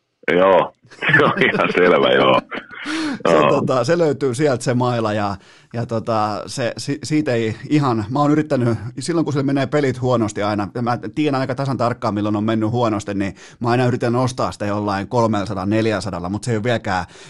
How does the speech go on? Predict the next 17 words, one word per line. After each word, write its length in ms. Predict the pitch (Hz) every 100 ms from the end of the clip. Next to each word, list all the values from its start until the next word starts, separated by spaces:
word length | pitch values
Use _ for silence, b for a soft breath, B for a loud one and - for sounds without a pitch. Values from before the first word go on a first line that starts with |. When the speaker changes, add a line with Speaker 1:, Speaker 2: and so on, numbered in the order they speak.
| B
Speaker 2:
tietenkään 540 | 135 117 107 104 107
myynyt 360 | 110 135 113 101
sitä 180 | - 95
mulle, 320 | 104 107 98
mut 200 | 98 98
mulla 180 | 113 123
on 80 | 113
kuitenkin 340 | 127 117 104
tarjous, 480 | 120 120 110 101 104
mulla 120 | 131
on 80 | 131
jatkuva 400 | 175 - 127 120
tarjous 420 | 120 120 110 101
sisällä 280 | 117 107 98
Kaapo 320 | 107 107 101
Kakon 420 | 104 101 98 82 95 -
kultamailasta. 840 | 117 110 95 95 92 78 - 78